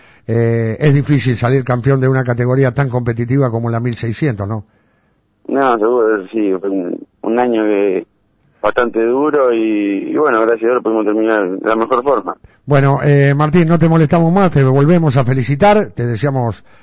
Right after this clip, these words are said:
Speaker 1: lo mejor, eh, para esta finalización de año y que el año que viene, por supuesto, eh, corras donde corras y el auto que tengas, eh, lo vuelvas a hacer de la manera que lo hiciste en este año. Así que te damos unos minutos para que puedas, eh,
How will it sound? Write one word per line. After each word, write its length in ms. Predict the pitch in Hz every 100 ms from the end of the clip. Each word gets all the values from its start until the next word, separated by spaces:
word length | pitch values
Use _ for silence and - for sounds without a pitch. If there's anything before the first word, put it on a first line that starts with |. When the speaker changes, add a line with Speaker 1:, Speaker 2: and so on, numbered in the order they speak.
| -
Speaker 1:
lo 140 | 117
mejor, 380 | 131 131 175 170
eh, 160 | 143 113 - - -
para 240 | - 127 135
esta 200 | 143 113
finalización 580 | 135 131 120 127 156
de 140 | 147 165
año 380 | 190 185 180 - - -
y 320 | 120 123 120 110
que 120 | 131
el 60 |
año 200 | 143 139
que 80 | 127
viene, 260 | 143 147 135
por 160 | 117
supuesto, 500 | 117 117 143 131 117 - - _ -
eh, 920 | 110 110 107 104 104 101 92 90 85 -
corras 320 | 180 160 135
donde 260 | 139 135
corras 500 | 135 190 170 160 139 -
y 340 | 123 117 113
el 120 | 117 147
auto 240 | 151 147
que 100 | 131
tengas, 420 | 135 151 151 127 - - -
eh, 240 | 120 120 117
lo 120 | 120
vuelvas 340 | 143 139 127
a 40 | 123
hacer 260 | 135 139
de 100 | 127
la 100 | 117
manera 460 | 117 117 131 123 110 - _ _
que 380 | - 117 113 113
lo 80 | 110
hiciste 300 | 107 127 123
en 60 | 120
este 200 | 110 110
año. 200 | 104 107
Así 160 | 143
que 320 | 131 127 113 - _ _ _ -
te 100 | 135
damos 280 | 170 165
unos 160 | 175 151
minutos 340 | 160 180 165
para 200 | 139 143
que 120 | 131 131
puedas, 500 | 160 147 135 107 110
eh, 380 | 110 107 101